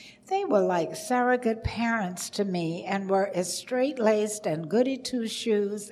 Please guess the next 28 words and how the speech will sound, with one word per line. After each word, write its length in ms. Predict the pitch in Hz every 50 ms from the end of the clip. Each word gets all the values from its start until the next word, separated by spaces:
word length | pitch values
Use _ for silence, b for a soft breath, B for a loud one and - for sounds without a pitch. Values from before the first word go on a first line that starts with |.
| -
as 240 | - 185 185 175 175
they 320 | - - 220 214 214 214 - - - -
came. 520 | - - 311 311 311 302 208 156 147 139 131 - - - - - B B B B B B B B B
Certainly, 920 | - - - - - - 339 349 339 349 - - 208 175 175 175 160 160 160 151
they 240 | 139 185 214 247 247
didn't 260 | 202 180 165 165 160
believe 440 | 147 180 180 165 165 165 156 143 156
in 160 | 160 143 151
ghosts. 960 | 156 139 170 202 220 175 143 143 - - - - - - - - - - - - _ _ B B B B B B B -
They 200 | 190 240 294 294
had 260 | 240 226 - - -
formerly 480 | - 240 247 254 262 262 269 262 277
lived 540 | 269 247 196 202 196 185 180 185 190 185 -
in 260 | - - 196 190 190
my 220 | 185 175 170 170 165
second 480 | - - - 220 214 214 247 233 240
floor 420 | 233 - 233 226 220 214 226 240 233
apartment, 680 | 233 226 - 196 208 175 160 170 - 170 185 202 214 214
and 140 | 233 254 277
I 140 | 285 285 285
wondered 800 | 269 254 269 311 349 - 370 330 208 208 170 160 170 170 - - B B B B B B -
if 180 | 262 247 240
they 300 | 208 220 247 277 302 302
had 260 | 269 - 262 254 233
experienced 1040 | 233 220 226 - - - - - 277 285 277 262 208 190 190 190 214 196 - - -
the 80 | 240 233
pacing 760 | 233 - - - 285 302 330 302 - - - 180 160 165 160
sounds. 1000 | 151 - - 180 160 156 151 135 135 - - - - - - - - - -